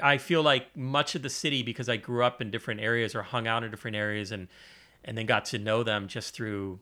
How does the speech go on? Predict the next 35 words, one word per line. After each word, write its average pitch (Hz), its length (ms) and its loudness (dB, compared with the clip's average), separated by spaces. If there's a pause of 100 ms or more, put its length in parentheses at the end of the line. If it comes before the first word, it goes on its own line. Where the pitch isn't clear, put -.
(140)
researching 117 560 -4
my 92 140 -6
books, 160 640 -2 (360)
uh, 101 360 -6
or 92 120 -8
friends 147 440 -2
who 151 80 -4
lived 135 220 -4
in 131 60 -8
different 135 240 -8
parts 127 220 0
of 123 60 -10
town, 117 280 -4
or 101 140 -4
going 101 220 -6
to 95 60 -10
those 92 260 -8
restaurants, 131 520 -4
or 113 40 -10
trying 110 180 -4
different 98 260 -12
hikes. - 440 -6 (440)
At 117 140 -8
some 214 300 4
point, 113 360 0
you're 120 300 -4
almost 123 360 -2
in 104 160 -8 (120)
ev-, 127 260 -2
just 143 220 -2
out 135 80 4
of 117 80 -2
curiosity, 117 640 0
I 98 60 -2
would 98 140 -6